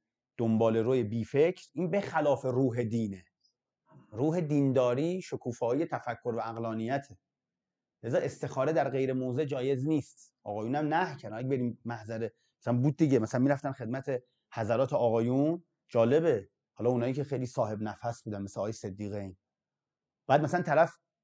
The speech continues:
می‌گفت استخاره، می‌گفتن شما استخاره لازم نداری. حالا، حالا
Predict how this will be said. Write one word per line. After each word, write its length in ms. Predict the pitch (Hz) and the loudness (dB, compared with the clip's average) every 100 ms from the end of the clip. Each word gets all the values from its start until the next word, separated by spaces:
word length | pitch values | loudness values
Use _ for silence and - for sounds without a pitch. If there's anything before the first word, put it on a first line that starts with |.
| - | -14
می‌گفت 280 | 143 131 143 | -4 0 2
استخاره، 580 | 160 - 131 127 120 123 | 0 -2 -4 2 2 2
می‌گفتن 340 | 113 127 - | -2 -4 -4
شما 260 | 135 139 151 | -6 -4 -4
استخاره 380 | 151 117 123 131 | -4 -8 -6 -2
لازم 360 | 131 120 131 | -2 -2 -2
نداری. 320 | 139 117 87 _ _ _ _ _ _ _ _ _ _ _ _ _ _ _ 127 | -4 -6 -12 _ _ _ _ _ _ _ _ _ _ _ _ _ _ _ -20
حالا، 140 | 101 | -10
حالا 260 | 101 110 | -4 -4